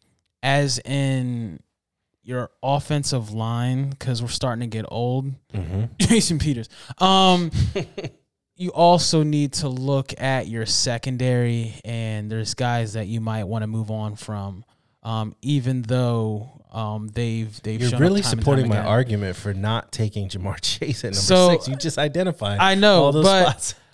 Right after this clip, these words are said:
Speaker 1: but it's like, I mean, that's, I mean, th-, I mean, you got McLeod that's coming back off an injury. You have Jalen Mills. Those are guys you can, you can, you can work. But, I mean, there's always restructuring.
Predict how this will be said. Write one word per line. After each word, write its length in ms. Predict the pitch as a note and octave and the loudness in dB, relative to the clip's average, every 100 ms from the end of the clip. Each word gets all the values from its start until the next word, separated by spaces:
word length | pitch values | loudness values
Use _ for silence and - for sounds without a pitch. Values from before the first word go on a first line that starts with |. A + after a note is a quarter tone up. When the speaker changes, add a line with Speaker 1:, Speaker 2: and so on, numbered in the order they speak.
| _ - | _ 2
Speaker 1:
but 140 | F3+ | 4
it's 200 | F3+ F3+ | 4 4
like, 520 | F3+ F3 D#3 - - - - - - | 4 6 4 -4 -14 -14 -14 -14 -6
I 60 | E3 | 0
mean, 140 | F3 | 2
that's, 260 | E3 F3 - | 2 2 0
I 40 | |
mean, 240 | D#3+ D#3+ B2 | 0 0 0
th-, 100 | - _ | -8 _
I 40 | D3+ | -4
mean, 280 | D3+ C3+ A2+ | -2 -2 -4
you 80 | |
got 200 | B2+ C#3 | -4 -4
McLeod 440 | G2+ - D#3+ D#3+ D3+ | -6 -4 2 4 2
that's 180 | C#3+ - | 0 -2
coming 220 | D3+ C#3 | -4 0
back 240 | C3+ C3+ | 0 0
off 140 | C3 B2+ | -2 -4
an 60 | |
injury. 400 | - C3 B2 B2+ | -4 -4 -2 -2
You 160 | B2 A#2+ | -2 -4
have 340 | A2+ B2 A#2 | -2 -2 -2
Jalen 340 | A2 C#3 B2+ B2 | -2 -4 -2 -2
Mills. 440 | A#2+ A#2 A#2 - _ _ _ _ | -2 -2 -2 -6 _ _ _ _
Those 180 | - B2+ | -6 -4
are 40 | B2+ | -2
guys 360 | B2+ B2 A#2+ A#2+ | -2 -2 -2 -6
you 40 | |
can, 260 | - A#2 G#2+ | -8 -8 -6
you 100 | B2 | -6
can, 420 | A#2+ A2+ G#2+ - _ | -6 -6 -10 -14 _
you 100 | C3 | -12
can 180 | C3 B2 | -8 -4
work. 300 | B2 A#2+ - - | -4 -4 -8 -20
But, 520 | A#2 B2+ B2 A#2+ G#2+ _ _ - - - | -10 -4 -2 -2 -6 _ _ -20 -20 -14
I 100 | - C#3+ | -6 -2
mean, 440 | D3 C3+ B2+ F#2 _ _ _ _ - | 0 -2 -4 -10 _ _ _ _ -4
there's 140 | D#3 | -2
always 360 | - F#3+ A#3 F#3+ | 2 4 4 2
restructuring. 760 | F3 F3+ - G3 - F3+ F3 | -4 -4 0 -2 -2 -6 -6